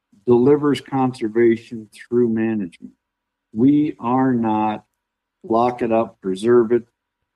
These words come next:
don't touch it, don't play with it. Um, and so please,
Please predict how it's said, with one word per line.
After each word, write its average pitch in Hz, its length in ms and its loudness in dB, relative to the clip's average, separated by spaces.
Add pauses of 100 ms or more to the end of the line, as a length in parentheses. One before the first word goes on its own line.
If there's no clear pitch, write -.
(140)
don't 120 280 -2
touch 123 340 -2
it, 113 240 0 (460)
don't 120 260 0
play 120 260 0
with 113 220 2
it. 113 180 2 (720)
Um, 101 920 -6 (640)
and 110 120 -6
so 123 420 0 (680)
please, 120 720 2